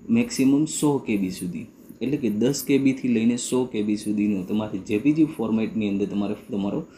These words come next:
photograph upload કરવાનો છે. બીજું second વાત કરીએ મિત્રો કે school living certificate કે ટ્રાન્સફર certificate તમારે અહીંયા upload કરવાનું છે.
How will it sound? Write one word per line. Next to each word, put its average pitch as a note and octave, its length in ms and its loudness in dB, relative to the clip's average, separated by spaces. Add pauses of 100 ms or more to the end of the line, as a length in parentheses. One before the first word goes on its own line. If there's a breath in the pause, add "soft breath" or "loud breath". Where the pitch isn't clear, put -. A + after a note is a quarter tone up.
(420 loud breath)
photograph A2 420 0 (180)
upload F#2 260 -2
કરવાનો F2 460 -4
છે. F2+ 180 -12 (540 loud breath)
બીજું D3+ 300 4
second D#3 380 2
વાત D3 260 0
કરીએ D3 180 2
મિત્રો C#3 300 2
કે D3+ 160 -4
school D3+ 400 4
living C3+ 320 6
certificate G2+ 720 -2
કે C3+ 80 -6
ટ્રાન્સફર B2 420 -6
certificate G#2+ 640 -2
તમારે G2 280 -4
અહીંયા A#2+ 260 -2 (420 loud breath)
upload G2+ 280 0
કરવાનું F#2+ 500 -4
છે. E2+ 280 -8